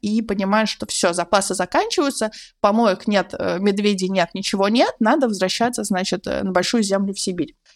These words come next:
Они разворачиваются и дальше уже идут с ветерком.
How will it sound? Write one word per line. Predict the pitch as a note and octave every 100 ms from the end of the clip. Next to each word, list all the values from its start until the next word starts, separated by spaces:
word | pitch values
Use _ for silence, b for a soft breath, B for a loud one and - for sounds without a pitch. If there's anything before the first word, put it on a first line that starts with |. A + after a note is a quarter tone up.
| -
Они | F4+
разворачиваются | G4+ B3 A3 E4 - F4+ C4+ - G3+
и | A3
дальше | A3+ C4 -
уже | G#3+ G#3+
идут | F#3+ G#3+
с |
ветерком. | - - - -